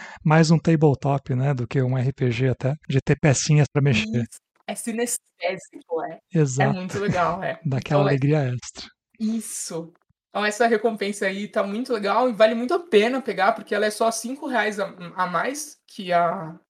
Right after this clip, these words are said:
Speaker 2: que a
Speaker 1: Anterior, né?
Speaker 2: recompensa que não vem os brinquedos, é. E além disso, nós temos umas metas extras muito legais. Vamos falar sobre elas?
Speaker 1: Vamos, porque você falou que tem, ó, tem o Visitante, tem o Vulgo no Livro, e aí no terceiro, Bicho Feroz,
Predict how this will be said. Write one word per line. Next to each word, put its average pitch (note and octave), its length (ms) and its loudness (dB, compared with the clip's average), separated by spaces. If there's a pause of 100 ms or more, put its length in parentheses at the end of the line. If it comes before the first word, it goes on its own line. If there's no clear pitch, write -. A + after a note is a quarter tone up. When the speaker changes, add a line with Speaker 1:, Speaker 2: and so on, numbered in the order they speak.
(120)
Speaker 2:
que F#3+ 120 -4
a D#3+ 260 2
Speaker 1:
Anterior, B2 200 0
né? C#3 40 -2
Speaker 2:
recompensa D3+ 260 -2 (220)
que G3 80 -10
não F3 200 -6
vem E3 140 -6
os E3 80 -10
brinquedos, G#3+ 520 0
é. G3+ 160 -4 (240)
E C#4+ 120 0
além E4 240 -2
disso, A#3+ 380 -6
nós C#4+ 160 -6
temos C4 260 -2
umas C4 260 -6
metas G#3+ 380 -2
extras A3+ 380 -2
muito G#3 400 -8
legais. C4 380 4
Vamos G#3+ 180 -4
falar F#3 140 -2
sobre F3 200 -6
elas? E4 400 -6 (240)
Speaker 1:
Vamos, C3 380 0
porque D3+ 160 -2
você - 140 0
falou D3 400 2
que - 100 -18
tem, C#3 220 0
ó, A#2 160 -2 (240)
tem C3+ 520 0 (120)
o F3 60 -2
Visitante, D#3+ 1040 0
tem C#3+ 160 0
o B2+ 80 0
Vulgo E3+ 260 -2
no D#3 120 2
Livro, F#3 640 0 (200)
e D#3 100 4
aí D3 240 4
no F#3 120 6
terceiro, F3+ 720 4
Bicho D3 240 -2
Feroz, E3+ 440 2